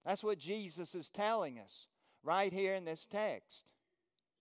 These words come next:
As one commentator put it, we can summarize Jesus' example like this. Resist the devil in the power of the Spirit through the guidance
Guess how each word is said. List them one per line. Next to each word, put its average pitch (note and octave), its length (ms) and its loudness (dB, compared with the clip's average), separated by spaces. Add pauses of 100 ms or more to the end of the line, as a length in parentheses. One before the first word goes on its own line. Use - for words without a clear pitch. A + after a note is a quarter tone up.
(1400)
As D3+ 180 -2
one G3 220 2
commentator D3 720 2
put D#3 240 0
it, E3 100 -4
we F3 140 0
can D#3+ 220 -4
summarize F#3 840 2
Jesus' D#3+ 580 -4
example C#3+ 600 -2
like D3+ 360 2
this. D#3+ 560 -4 (600)
Resist D#3 840 2 (280)
the F3+ 100 -2
devil C#3+ 680 2 (500)
in E3+ 200 -2
the D#3 100 2
power G#3 840 2 (140)
of F#3 200 0
the F#3+ 100 4
Spirit A#2+ 720 0 (580)
through F#3+ 240 4
the E3 120 0
guidance G#3+ 840 0